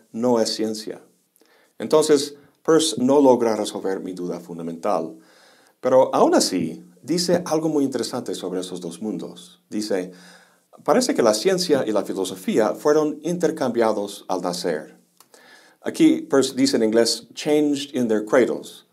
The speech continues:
o sea, cuando en el hospital un bebé se pone en la cuna equivocada. Pues continúa diciendo,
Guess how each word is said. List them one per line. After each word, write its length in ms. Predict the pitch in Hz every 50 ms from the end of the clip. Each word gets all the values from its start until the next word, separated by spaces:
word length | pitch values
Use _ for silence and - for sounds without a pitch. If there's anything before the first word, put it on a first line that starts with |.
| _ _ -
o 80 | 92
sea, 180 | - 120 110 -
cuando 440 | - 117 107 107 107 104 101 98 101 - - _ -
en 120 | - 101
el 100 | 101 101
hospital 500 | 107 104 104 - 107 - 123 120 120 120
un 140 | - 107 101
bebé 340 | 95 98 92 110 107 110 110
se 160 | - - 98
pone 380 | - - 104 101 101 101 95 - 92
en 100 | 90 90
la 120 | 92 87
cuna 380 | 90 87 98 95 92 92 87 -
equivocada. 760 | - 85 - 87 80 78 80 - - 104 90 80 - - - _ _ _ _ _ _ _ - - - - - _ _ _ _ _ _
Pues 240 | - - 113 110 -
continúa 540 | - 101 98 - - 107 117 135 135 123 117
diciendo, 500 | 113 107 107 127 123 123 120 110 107